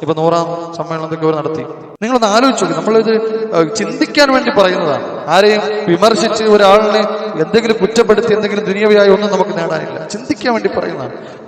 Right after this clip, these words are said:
നൂറ് വർഷമായി ദഅവത്ത് നടത്തി. എടുത്തു പറയാൻ പറയുന്ന എത്ര ആലിമീങ്ങളുണ്ട് മുജാഹിദ് പ്രസ്ഥാനത്തിന്റെ കൂട്ടത്തിൽ? എത്ര ആലിമീങ്ങളുണ്ട്? ശരിക്കും ആലിമീങ്ങൾ എന്ന് വിളിക്കാൻ പറ്റില്ല.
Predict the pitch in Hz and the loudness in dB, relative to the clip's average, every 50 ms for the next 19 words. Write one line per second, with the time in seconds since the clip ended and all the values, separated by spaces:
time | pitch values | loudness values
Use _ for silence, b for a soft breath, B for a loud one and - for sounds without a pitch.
0 | - 170 190 233 277 311 339 339 311 285 220 214 - 208 - - 262 254 226 214 | -4 0 2 4 6 6 6 6 6 6 6 4 4 4 2 0 0 0 0 0
1 | 208 196 196 180 - 143 143 143 139 143 143 139 143 - - - - - - - | 0 0 -2 -2 -2 -4 -4 -4 -6 -8 -8 -10 -10 -12 -14 -14 -16 -16 -16 -16
2 | - - 165 196 220 254 269 - 214 262 220 220 202 208 208 202 202 220 190 185 | -12 -2 0 0 0 0 -2 -2 0 2 4 4 4 4 2 0 0 0 0 0
3 | 180 175 170 165 185 - 185 170 147 147 147 147 156 170 185 190 - 185 180 180 | 0 -2 -4 -6 -4 -4 -4 -4 -4 -6 -6 -6 -6 -4 -4 -6 -6 -6 -8 -8
4 | 175 165 151 143 147 151 156 156 143 - - 143 160 165 170 156 147 - 160 160 | -6 -6 -6 -8 -10 -14 -14 -16 -16 -16 -10 -6 -4 -4 -4 -4 -6 -6 -8 -8
5 | 160 160 156 156 156 151 156 151 156 - - - 147 - - - - - - - | -6 -8 -8 -8 -8 -8 -8 -10 -10 -12 -14 -16 -16 -18 -20 -20 -20 -20 -20 -20
6 | - - _ _ - 190 - - 202 185 170 165 160 160 156 156 156 156 156 156 | -20 -20 _ _ -10 -6 -4 -4 -2 -2 -2 -4 -4 -6 -8 -8 -8 -10 -10 -10
7 | 156 - - - - - - - - - - 170 185 220 240 185 - 269 254 240 | -12 -14 -16 -16 -18 -20 -20 -20 -16 -8 -2 0 2 2 0 0 -2 -2 0 0
8 | 220 220 226 233 247 240 240 240 240 240 233 233 220 226 226 226 220 220 214 202 | 2 2 2 2 0 0 -2 -2 0 0 0 0 0 0 -2 -2 0 0 0 0
9 | 220 214 | -2 -6